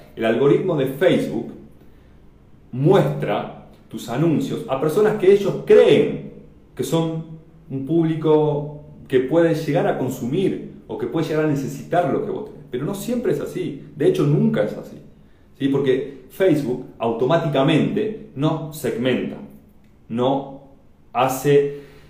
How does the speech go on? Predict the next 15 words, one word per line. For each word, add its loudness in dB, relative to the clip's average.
digamos, 4
ellos, 4
ellos 2
lo 6
que 4
hacen 2
es -2
mostrar 0
tu 0
publicación 0
a 2
un 0
montón 2
de 4
personas, -2